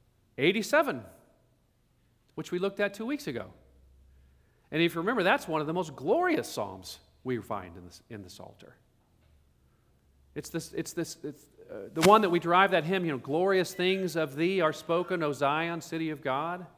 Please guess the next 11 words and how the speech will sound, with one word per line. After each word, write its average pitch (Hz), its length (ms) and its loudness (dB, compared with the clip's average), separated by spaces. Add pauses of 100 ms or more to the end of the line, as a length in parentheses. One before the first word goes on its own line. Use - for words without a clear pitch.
(480)
And 147 100 -2
we 165 80 2
talked 190 320 2
about, 123 240 2
what 147 160 4
is 233 140 0
that? - 500 -4
What 233 120 -2
does 311 140 0
Zion 170 640 -2
represent? 180 520 -4